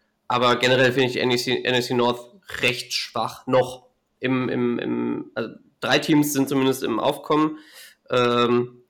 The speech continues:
aber finde ich, finde ich schon relativ schwach. Gut,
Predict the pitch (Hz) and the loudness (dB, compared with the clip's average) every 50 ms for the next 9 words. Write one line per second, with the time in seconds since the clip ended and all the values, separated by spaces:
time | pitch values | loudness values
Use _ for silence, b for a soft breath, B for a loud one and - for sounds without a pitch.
0 | _ _ _ _ _ _ _ _ _ _ _ - 123 123 123 127 123 120 120 120 | _ _ _ _ _ _ _ _ _ _ _ 0 2 2 2 2 2 2 4 4
1 | 120 117 123 - 131 123 123 127 - - - - 127 127 120 - - 120 117 120 | 2 2 0 -2 -4 -6 -6 -6 -10 -12 -8 -6 -6 -4 -6 -6 -4 -2 -2 -2
2 | 117 - 117 - - 117 107 - - B B B B B B B B B B B | -4 -4 -10 -8 -4 -4 -6 -6 -8 B B B B B B B B B B B
3 | _ 262 269 233 - | _ 4 4 4 2